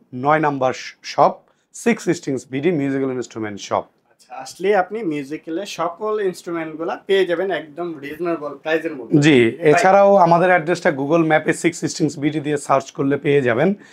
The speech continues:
Speaker 1: আর না হইলেও, তারপরেও যদি কোনো প্রবলেম হয়, তাহলে আমাদের স্ক্রিনে দেওয়া নাম্বারে ফোন করেন,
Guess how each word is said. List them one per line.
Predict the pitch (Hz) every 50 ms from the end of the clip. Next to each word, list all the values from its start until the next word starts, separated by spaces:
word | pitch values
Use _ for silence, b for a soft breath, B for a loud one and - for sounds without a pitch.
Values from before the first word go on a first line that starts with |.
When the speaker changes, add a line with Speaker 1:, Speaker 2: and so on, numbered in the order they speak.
| B B B B B B
Speaker 1:
আর | - 127 117 117 120 123 123
না | 123 127 139 143 123
হইলেও, | 120 147 151 156 170 185 190 170
তারপরেও | - 151 143 151 135 - - 143 151 170 196 196
যদি | 196 214 208 208
কোনো | 196 196 196 185
প্রবলেম | - 156 135 139 139 151 156 151 143
হয়, | 117 135 143 151 147
তাহলে | 147 151 131 110 127 123 127 135 139 139 143 139 b b b b b b b -
আমাদের | - 123 123 131 131 123 123 135 131 123 143 139
স্ক্রিনে | - - - 175 175 180 185 180 180 180 175
দেওয়া | 147 151 151 151 151 151
নাম্বারে | 151 143 143 143 139 139 143 143
ফোন | 143 - - 143 143
করেন, | 143 - 151 151 156 156